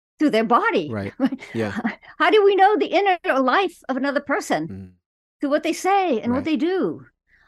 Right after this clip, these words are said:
Speaker 1: Our body is the only way we have access
Speaker 2: Mm-hmm.
Speaker 1: to the other person's spirit. So th-, you can't divide them. You, you can't,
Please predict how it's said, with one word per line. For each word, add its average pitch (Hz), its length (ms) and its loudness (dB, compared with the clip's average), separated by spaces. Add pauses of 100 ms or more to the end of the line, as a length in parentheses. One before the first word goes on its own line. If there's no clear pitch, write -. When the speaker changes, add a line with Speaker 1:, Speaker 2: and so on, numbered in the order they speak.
Speaker 1:
Our 269 120 0
body 311 420 0
is 262 120 -4
the 294 140 -6
only 285 240 0
way 269 180 0
we 277 140 -4
have 294 240 -6
access 254 640 -6 (120)
Speaker 2:
Mm-hmm. 101 140 -14
Speaker 1:
to 277 120 -2
the - 120 -8
other 190 180 -2
person's 160 460 -8
spirit. 131 600 -10 (600)
So 269 580 0
th-, 226 140 -10
you 285 100 -2
can't 311 320 -4
divide 269 420 0
them. 151 300 -4 (100)
You, 220 200 -10
you 233 100 -8
can't, 254 320 -4